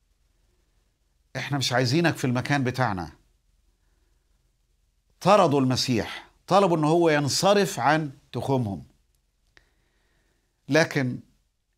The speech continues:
اللي شفي من الأرواح الشريرة مضى وابتدأ ينادي في العشر المدن كم صنع به يسوع،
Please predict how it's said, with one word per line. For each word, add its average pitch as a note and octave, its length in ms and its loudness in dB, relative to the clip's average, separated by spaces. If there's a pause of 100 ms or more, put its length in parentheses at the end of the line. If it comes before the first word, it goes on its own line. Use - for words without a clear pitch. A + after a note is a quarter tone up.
(120)
اللي D3+ 200 0
شفي F#3+ 640 -4 (180)
من C#3+ 280 -2
الأرواح A#2 600 -4
الشريرة E2 560 -14 (1200)
مضى G3 640 2
وابتدأ D3+ 560 -2
ينادي C#3 640 0
في - 120 -10
العشر B2+ 480 -4
المدن A#2 440 -4 (100)
كم D3 200 -4
صنع D#3+ 600 2
به D#3+ 280 0
يسوع، D3 640 0